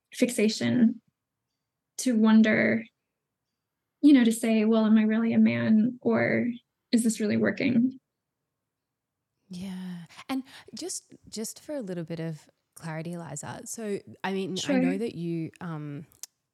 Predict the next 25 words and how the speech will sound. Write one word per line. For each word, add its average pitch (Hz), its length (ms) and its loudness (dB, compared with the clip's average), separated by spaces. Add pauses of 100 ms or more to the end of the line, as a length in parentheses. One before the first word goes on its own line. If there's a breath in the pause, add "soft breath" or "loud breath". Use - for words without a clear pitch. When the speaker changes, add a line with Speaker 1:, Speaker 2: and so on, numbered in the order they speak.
(640)
Speaker 2:
you've 180 240 -6
gone 160 300 -8
more 160 320 -6
into 156 460 -8
the 170 100 -6
women 160 580 -8 (100)
transitioning 160 560 -10
to - 100 -14
men 151 540 -10 (100)
Speaker 1:
Mm-hmm. 233 300 8
Speaker 2:
circles. 180 680 -8 (440 loud breath)
So 226 360 -10 (320 soft breath)
when 247 360 -6
you, 349 260 -10 (180)
when 226 220 -6
you 320 80 -8
see, 175 520 -6 (200)
um, 165 420 -8 (600)
these 160 520 -8 (1080)
women, 175 340 -6 (180)
trans 165 280 -8
men, 160 240 -8 (580 loud breath)
um, 190 260 0 (260)
<laughs> - 240 -2
Speaker 1:
Yeah. 269 180 6